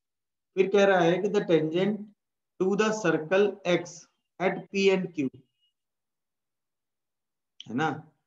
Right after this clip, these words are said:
meets at the point on the circle एक्स स्क्वायर वाई स्क्वायर इक्वल टू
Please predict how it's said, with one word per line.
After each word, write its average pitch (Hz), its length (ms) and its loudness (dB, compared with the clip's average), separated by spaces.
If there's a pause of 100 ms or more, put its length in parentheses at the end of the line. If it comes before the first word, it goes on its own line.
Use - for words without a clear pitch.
(260)
meets 165 520 0 (260)
at 165 260 0
the 196 140 2 (160)
point 170 400 -2 (960)
on 175 320 0
the 202 140 2 (140)
circle 151 480 -2
एक्स 170 240 -4
स्क्वायर 175 320 -2
वाई 160 220 2
स्क्वायर 170 300 -2
इक्वल 156 400 -4
टू 240 320 -6